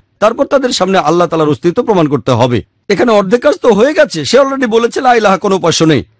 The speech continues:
এখন তাকে বোঝাতে হবে ইল্লাল্লাহ, আল্লাহ ছাড়া, সেটা আমি করবো ইনশাআল্লাহ। আমার অর্ধেক কাজ তো।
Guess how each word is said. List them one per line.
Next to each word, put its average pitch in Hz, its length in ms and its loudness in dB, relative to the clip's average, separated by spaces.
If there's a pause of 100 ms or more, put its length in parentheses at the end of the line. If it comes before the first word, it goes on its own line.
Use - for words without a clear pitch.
এখন 214 240 -2
তাকে 339 180 -2
বোঝাতে 208 320 0
হবে 233 160 2
ইল্লাল্লাহ, 226 580 0 (200)
আল্লাহ 277 280 0
ছাড়া, 160 260 -4
সেটা - 180 -4
আমি 359 140 2
করবো 190 220 0
ইনশাআল্লাহ। 131 440 0 (200)
আমার 262 160 2
অর্ধেক 233 260 0
কাজ 294 120 -4
তো। 220 200 0